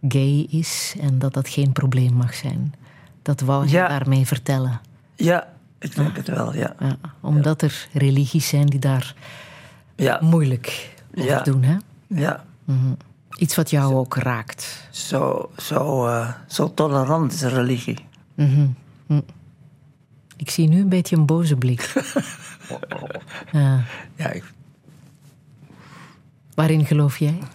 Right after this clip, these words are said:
Speaker 2: Wist ik dat maar. Ik geloof in iets.
Speaker 1: Ja?
Speaker 2: In iets. Want als je alleen maar denkt,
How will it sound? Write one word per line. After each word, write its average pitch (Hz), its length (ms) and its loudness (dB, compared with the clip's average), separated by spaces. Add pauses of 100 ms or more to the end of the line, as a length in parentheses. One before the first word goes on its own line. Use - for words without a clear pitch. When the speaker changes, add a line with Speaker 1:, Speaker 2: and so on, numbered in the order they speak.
(1300)
Speaker 2:
Wist - 340 -2
ik 135 120 0
dat 113 140 2
maar. 107 420 -2
Ik - 80 -6
geloof 170 280 0
in - 220 0
iets. - 760 -6 (500)
Speaker 1:
Ja? 202 220 2 (360)
Speaker 2:
In 165 280 0
iets. - 480 -4 (1120)
Want 147 380 0 (2500)
als 127 320 -2
je 123 380 0 (2250)
alleen 165 320 2
maar 143 160 2
denkt, 156 300 0